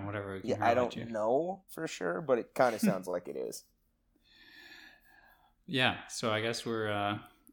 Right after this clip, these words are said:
Speaker 1: trying to figure out what the heck this podcast is looking like in the future.
Speaker 2: That's
Speaker 1: Maybe
Speaker 2: a big
Speaker 1: some things
Speaker 2: question.
Speaker 1: will change.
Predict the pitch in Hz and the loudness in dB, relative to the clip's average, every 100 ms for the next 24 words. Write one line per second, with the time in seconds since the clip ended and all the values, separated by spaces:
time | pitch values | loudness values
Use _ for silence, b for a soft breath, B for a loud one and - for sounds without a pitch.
0 | _ - 110 110 - 113 110 110 110 127 | _ -8 -6 -4 -4 -4 -2 -4 -4 -4
1 | 120 117 - - 123 120 120 123 120 - | -4 -6 -10 -8 -4 -4 -2 -2 0 -2
2 | - - _ - 123 120 120 143 117 104 | -6 -16 _ -8 -6 -4 -2 -2 -2 -4
3 | 110 107 110 107 113 98 - _ b b | -6 -8 -10 -8 -8 -10 -14 _ b b
4 | b b b _ - - - 107 101 143 | b b b _ -10 -6 -4 -4 -2 -2
5 | 113 127 127 117 - 127 117 90 - - | 0 2 2 0 -2 -2 -2 -4 -6 -10